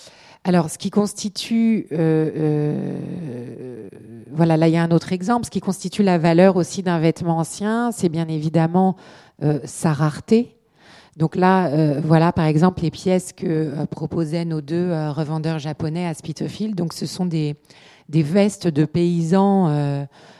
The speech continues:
euh, japonais, donc, qui ont été, euh, qui sont déchirées, trouées, qui ont été rapiécées je ne sais combien de fois, donc qui sont faites de différents tissus.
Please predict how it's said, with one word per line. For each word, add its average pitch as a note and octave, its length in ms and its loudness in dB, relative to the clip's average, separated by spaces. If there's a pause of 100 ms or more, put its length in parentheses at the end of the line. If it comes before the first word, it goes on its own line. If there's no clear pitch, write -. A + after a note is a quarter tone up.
(180)
euh, C#3+ 720 0
japonais, E3 580 0 (1200)
donc, F3 300 0 (220)
qui F#3+ 200 0
ont F3+ 120 4
été, G3 520 2
euh, D3 120 -2
qui - 240 -12
sont C3+ 380 -8 (400)
déchirées, F3 920 -2
trouées, F#3+ 540 2
qui - 200 -4
ont D#3 60 2
été D#3 260 -2
rapiécées D#3+ 800 -2
je D#3+ 100 -2
ne D3+ 60 -2
sais - 140 -10
combien E3 240 -4
de E3 60 -8
fois, G#3 100 -2
donc E3+ 140 -2
qui - 100 -18
sont F#3 200 -6
faites F#3 300 -4
de E3 140 -4
différents E3 640 -2
tissus. G#3+ 640 -6